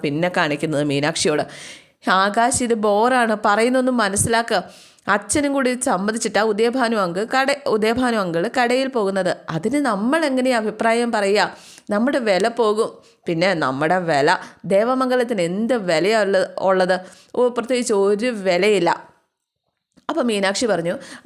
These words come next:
"ആകാശിന് പ്ര-, പ്രത്യേകിച്ച് ഒരു വിലയും ദേവമംഗലത്തെ ഇല്ലായിരിക്കും. പക്ഷേ അവർ കുറച്ച് നേരത്തെ വന്നതിന് ചൊല്ലിയായിരുന്നു തർക്കം. ദേ, ഇപ്പം കടയിൽ പോകുന്നതിനെ പറ്റി.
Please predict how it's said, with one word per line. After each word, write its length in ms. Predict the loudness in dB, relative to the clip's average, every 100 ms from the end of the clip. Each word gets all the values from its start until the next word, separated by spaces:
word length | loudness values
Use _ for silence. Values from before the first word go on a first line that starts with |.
| 0 0
"ആകാശിന് 560 | 0 0 0 0 -2 -4 -8 _ -6
പ്ര-, 160 | -6 -8 -20 -12 -4
പ്രത്യേകിച്ച് 380 | 0 2 4 2
ഒരു 80 | 2
വിലയും 280 | 2 2 0 0
ദേവമംഗലത്തെ 640 | 0 0 -2 0 0 2 0
ഇല്ലായിരിക്കും. 500 | 2 2 0 -2 -6 -8 -20 -4
പക്ഷേ 300 | -2 0 0 -2 -4 -20 -6 0 2
അവർ 200 | 2 -2 -2 0
കുറച്ച് 320 | -2 -2 -4 0
നേരത്തെ 300 | 0 0 -2 -2
വന്നതിന് 340 | -2 -2 -2 -4 -8 _ 0
ചൊല്ലിയായിരുന്നു 520 | 2 4 2 0 -2 -2 0
തർക്കം. 340 | 0 0 -2 -4 -20 -20 -10 -2
ദേ, 80 | -2 -2 -12 _ _ -2
ഇപ്പം 160 | 0 2
കടയിൽ 280 | 2 2 2 2
പോകുന്നതിനെ 360 | 0 0 0 0
പറ്റി. 200 | -2